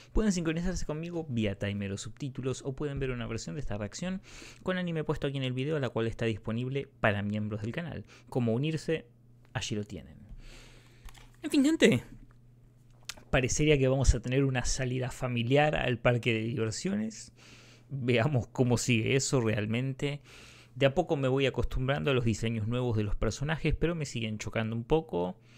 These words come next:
Y se nota que le falta un toque de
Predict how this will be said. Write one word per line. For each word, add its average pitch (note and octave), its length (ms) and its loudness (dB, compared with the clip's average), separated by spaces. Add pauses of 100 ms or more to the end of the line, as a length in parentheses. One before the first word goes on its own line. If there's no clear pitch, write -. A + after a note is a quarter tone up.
(800)
Y F#3 680 -2 (640)
se - 180 6
nota D3 300 6
que A2+ 100 4
le A2 80 2
falta B2 300 0
un A#2+ 100 -2
toque A#2 340 0
de A2 300 -4